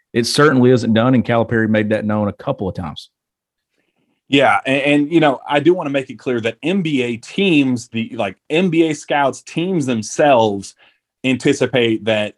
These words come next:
Speaker 2: the, the league will declare him eligible, that they'll be able to find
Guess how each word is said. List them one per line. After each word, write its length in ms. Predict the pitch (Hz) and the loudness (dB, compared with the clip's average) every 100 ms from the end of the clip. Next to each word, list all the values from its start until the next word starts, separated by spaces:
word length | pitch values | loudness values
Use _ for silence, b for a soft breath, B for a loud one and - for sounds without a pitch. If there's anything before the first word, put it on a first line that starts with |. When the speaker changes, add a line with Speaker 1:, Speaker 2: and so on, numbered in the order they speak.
| _ | _
Speaker 2:
the, 220 | 123 110 | -4 -2
the 200 | 98 110 | 0 2
league 280 | 110 117 117 | 2 2 0
will 360 | 113 107 107 104 | 2 2 2 0
declare 360 | 104 - 123 110 | -6 -6 -4 -4
him 140 | 107 | -4
eligible, 480 | 98 101 98 95 98 | -2 -2 -2 -4 -2
that 160 | 95 92 | -2 -2
they'll 200 | 98 110 | 0 2
be 140 | 110 | 2
able 160 | 104 107 | 0 -2
to 60 | 98 | -4
find 500 | - 113 110 107 | -2 0 0 -4